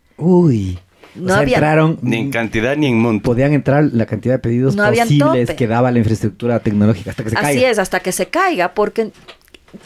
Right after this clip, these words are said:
Speaker 2: ¿quién en tu cabeza se
Speaker 1: Claro.
Speaker 2: te ocurre que de doscientos cincuenta se va a ir a do-, a trescientos o trescientos cincuenta en un
Speaker 3: En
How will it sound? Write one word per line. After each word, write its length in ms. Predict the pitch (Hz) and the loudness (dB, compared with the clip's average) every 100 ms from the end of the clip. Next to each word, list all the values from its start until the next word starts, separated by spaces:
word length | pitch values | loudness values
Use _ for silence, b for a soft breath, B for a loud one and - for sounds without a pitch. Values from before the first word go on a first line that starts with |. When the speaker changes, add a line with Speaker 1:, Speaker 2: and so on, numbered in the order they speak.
| - 202 | -20 -12
Speaker 2:
¿quién 240 | - 311 339 | -4 -2 -2
en 140 | 349 | -2
tu 160 | - 302 | -4 0
cabeza 460 | 277 262 277 302 | 0 2 2 2
se 100 | 294 | 2
Speaker 1:
Claro. 180 | 180 208 | 2 2
Speaker 2:
te 60 | - | 0
ocurre 400 | 277 285 254 247 | 0 2 2 0
que 140 | 247 | 0
de 100 | 240 | 0
doscientos 520 | 233 226 254 262 285 - | 2 0 -2 -2 -2 -2
cincuenta 560 | 254 240 247 247 262 | -4 -2 -2 -2 -4
se 140 | 254 226 | -4 -2
va 100 | 220 | 0
a 20 | |
ir 100 | 226 | 2
a 100 | 220 | 0
do-, 140 | 208 185 | -2 -4
a 80 | 185 | -2
trescientos 680 | 202 196 233 226 220 226 | -2 -2 0 0 0 0
o 80 | 202 | -2
trescientos 420 | - 175 202 202 | -4 -6 -4 -4
cincuenta 360 | 202 190 196 196 | -6 -4 -4 -4
en 80 | |
un 80 | |
Speaker 3:
En 40 | 190 | -4